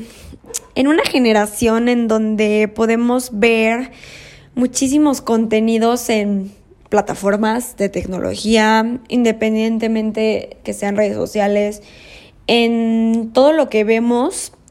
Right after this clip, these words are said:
en el día a día, pues tengo que serles muy sincera, está, a lo mejor no van a pensar a,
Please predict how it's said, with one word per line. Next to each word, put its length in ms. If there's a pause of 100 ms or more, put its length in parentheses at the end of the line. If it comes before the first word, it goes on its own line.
en 160
el 80
día 160
a 60
día, 500
pues 400 (120)
tengo 200
que 80
serles 240
muy 120
sincera, 520 (500)
está, 640 (400)
a 60
lo 60
mejor 280
no 160
van 160
a 80
pensar 340
a, 160